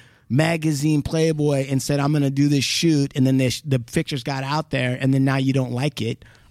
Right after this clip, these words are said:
I agree with you. And I even agree with you to the extent that maybe you, you know, um,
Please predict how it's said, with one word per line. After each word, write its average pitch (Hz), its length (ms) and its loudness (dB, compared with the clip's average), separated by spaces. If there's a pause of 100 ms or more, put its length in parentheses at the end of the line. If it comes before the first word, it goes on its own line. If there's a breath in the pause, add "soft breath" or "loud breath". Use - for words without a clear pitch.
(120 soft breath)
I 220 180 0
agree 208 260 -2
with 170 200 -2
you. 95 120 -20 (1080 loud breath)
And 196 140 0
I 226 100 0
even 359 220 -4
agree 196 280 -2
with 190 180 0
you 196 120 -4
to 208 160 -4
the 196 100 -4
extent 202 440 -6
that 196 300 -2 (280 soft breath)
maybe 190 340 2
you, 202 520 0 (240)
you 202 160 2
know, 175 520 0
um, 170 640 -2